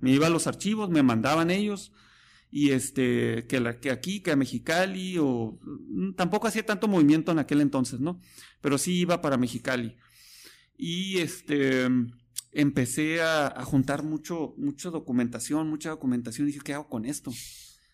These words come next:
O sea, sí me pagaban y todo, y lo disfrutaba y le, lo gastaba, estaba joven. Este, pero "¿qué hago con esto? ¿Qué hago con esto?". Y un día estaba en la casa, acostado, a veces cuando estás,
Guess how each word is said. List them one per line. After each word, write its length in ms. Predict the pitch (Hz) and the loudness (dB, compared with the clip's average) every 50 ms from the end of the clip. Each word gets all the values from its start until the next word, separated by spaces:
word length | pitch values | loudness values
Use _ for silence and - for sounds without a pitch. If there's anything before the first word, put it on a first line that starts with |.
| _ _ _ | _ _ _
O 100 | _ 127 | _ -8
sea, 140 | 117 147 139 | -6 -4 -2
sí 100 | - 156 | 2 2
me 140 | 156 165 165 | 2 2 2
pagaban 480 | 165 139 127 127 139 147 160 160 151 143 | 0 0 0 2 0 0 2 2 0 -2
y 80 | - | 0
todo, 160 | - 147 151 | 0 0 0
y 40 | 160 | 2
lo 100 | 147 135 | 2 0
disfrutaba 580 | 123 120 120 - 120 117 - 143 147 147 147 147 | -2 -2 -4 -8 -8 -4 -2 0 0 0 0 -2
y 40 | 127 | -2
le, 140 | 120 120 - - 139 120 - - - - | -4 -6 -6 -8 -12 -14 -14 -18 -14 -10
lo 160 | 123 127 123 | -8 -6 -6
gastaba, 340 | 117 117 117 120 147 147 143 | -6 -8 -6 -2 -2 -2 -2
estaba 200 | 143 - 139 139 | -2 -4 -6 -6
joven. 420 | - 151 147 147 143 127 117 - - _ _ _ _ _ _ _ _ _ _ _ | -4 -4 -2 0 0 0 -2 -4 -12 _ _ _ _ _ _ _ _ _ _ _
Este, 600 | - 135 131 120 120 - - 123 120 123 120 120 | -6 -4 -4 -4 -6 -4 -4 -4 -2 -2 -4 -6
pero 200 | 120 - 123 117 | -6 -6 -6 -4
"¿qué 100 | 120 143 | -2 -2
hago 160 | 147 156 151 - | -2 -2 -2 -2
con 140 | 139 120 127 | -2 0 0
esto? 200 | 131 135 - 135 | 0 -2 -6 -6
¿Qué 80 | 127 | -4
hago 140 | 135 139 139 | -4 -4 -4
con 160 | - 123 117 | -4 -4 -4
esto?". 200 | 127 127 - - | -4 -6 -4 -2
Y 60 | 135 131 | -2 0
un 100 | 143 147 | 0 0
día 140 | 147 156 | -2 -4
estaba 240 | 151 - - 151 156 | -6 -4 -4 -4 -2
en 80 | 156 147 | -2 -2
la 120 | 131 - | -2 -2
casa, 460 | - 135 143 139 - 147 139 135 - | -2 -2 -2 0 -2 -2 -4 -4 -6
acostado, 500 | 123 - - 120 - - 160 151 156 151 | -10 -10 -8 -10 -8 -4 -2 -2 0 0
a 40 | 147 | -2
veces 260 | 139 139 143 170 160 | -2 -4 -6 -8 -10
cuando 220 | - 147 123 113 - | -6 -6 -6 -6 -6
estás, 500 | - - 135 143 143 - - - - | -4 -4 -2 -2 -4 -6 -10 -14 -18